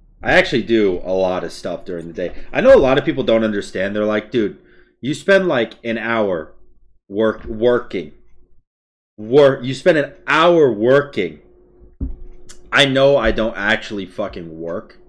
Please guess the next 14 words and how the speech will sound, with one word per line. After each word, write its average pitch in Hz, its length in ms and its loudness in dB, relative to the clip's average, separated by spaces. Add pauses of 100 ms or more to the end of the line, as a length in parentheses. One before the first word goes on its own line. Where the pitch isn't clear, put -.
(1000)
Um, 95 560 -4 (1300)
<laughs> - 160 -14 (720)
like, - 400 0 (680)
you 127 80 -2
know, 101 220 0
all 123 220 0
I 139 100 6
do 135 140 2
is 127 120 2
play 123 240 0
games 117 360 2
and 110 160 -6
beat 120 220 -4
people 98 540 -4